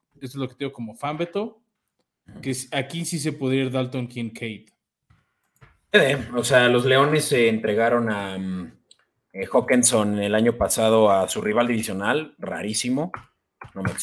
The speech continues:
Speaker 2: no me pregunten por qué. Y creo que, que les caiga a, a, al, a la bolsa, pues, está, está para ellos perfecto, ¿no? La situación, excepto porque,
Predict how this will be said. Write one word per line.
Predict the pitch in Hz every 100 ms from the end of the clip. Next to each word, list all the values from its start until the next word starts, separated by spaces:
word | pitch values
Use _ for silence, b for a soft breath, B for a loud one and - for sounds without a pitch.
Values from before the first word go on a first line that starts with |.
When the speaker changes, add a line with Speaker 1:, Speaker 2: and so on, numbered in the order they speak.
| -
Speaker 2:
no | 107
me | 104
pregunten | 92 98 98 95
por | - -
qué. | 131 156 185 _ _ _ _ _ _ _ _ _ _ _ _
Y | 135
creo | - 180
que, | 233 226
que | 165
les | 139 -
caiga | 185 208 208 -
a, | 117 117 107 104 - -
a, | 113 117 117
al, | 113 107 113 - _
a | 120
la | 110
bolsa, | 107 143 160 - 113 127 208 _ _ _ _ _ _ _ -
pues, | 226 233 - - -
está, | - - 131 139
está | 143 - 131 139 143 143 123 - _
para | 147 147 110
ellos | 113 135 143
perfecto, | - - 160 190 - 110
¿no? | 104 151
La | 151
situación, | - 101 107 110 147 151
excepto | 143 - 202 208 - 139 123 - _ _ _ _ _ _ _
porque, | 185 185 165 - 147 160 - _